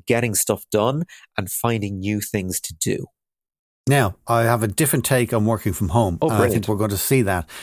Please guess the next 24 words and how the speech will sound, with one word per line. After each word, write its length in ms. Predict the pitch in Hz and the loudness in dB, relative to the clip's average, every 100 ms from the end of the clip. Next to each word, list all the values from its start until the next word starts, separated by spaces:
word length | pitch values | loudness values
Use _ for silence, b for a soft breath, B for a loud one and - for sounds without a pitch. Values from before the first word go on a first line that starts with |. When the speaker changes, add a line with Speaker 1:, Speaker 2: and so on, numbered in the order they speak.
| B _ | B _
Speaker 2:
in 100 | 127 | 2
a 40 | 120 | 2
couple 280 | 127 117 104 | 0 0 2
of 60 | |
months' 220 | 104 98 | 2 0
time, 400 | - 127 107 87 | 0 2 2 2
right? 220 | 92 107 120 | 2 2 2
Speaker 1:
Mm-hmm. 320 | 131 175 - - | -2 -4 -10 -2
Speaker 2:
Um, 340 | 117 113 110 | 2 2 0
because 360 | 110 123 131 117 | 0 0 2 0
if 80 | 127 | 0
people 220 | 160 147 | 2 2
haven't 180 | 139 123 | 2 2
thought 240 | 160 156 | 2 4
about 200 | 131 131 | 4 4
it 20 | |
already, 380 | 123 123 127 123 | 4 4 2 2
they 120 | 117 | 2
should 260 | 113 180 151 | 2 2 2
be 80 | 135 | 2
thinking 360 | 156 139 139 | 0 0 0
about 240 | 101 101 92 | 2 2 2
it, 80 | 95 | 0
okay? 380 | 104 127 151 | 0 2 2